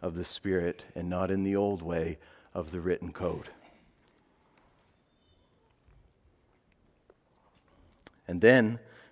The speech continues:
when we get to verse fourteen and on, we see that Paul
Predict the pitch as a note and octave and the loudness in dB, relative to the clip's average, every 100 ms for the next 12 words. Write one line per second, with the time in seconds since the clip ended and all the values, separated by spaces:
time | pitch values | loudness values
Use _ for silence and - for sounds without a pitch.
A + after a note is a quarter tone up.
0 | - G2 G#2 G#2+ A2+ A2+ A2 G#2+ - B2 | -4 0 4 4 2 2 4 2 2 2
1 | A2 - A#2+ A#2+ G#2+ A2 A2+ F#2 G2 - | 2 2 0 2 2 4 4 4 0 -10
2 | - - F#2+ - G#2+ G#2 G2+ - B2 A#2+ | -14 -10 -8 -4 0 2 2 4 8 10
3 | A#2+ A#2+ | 10 6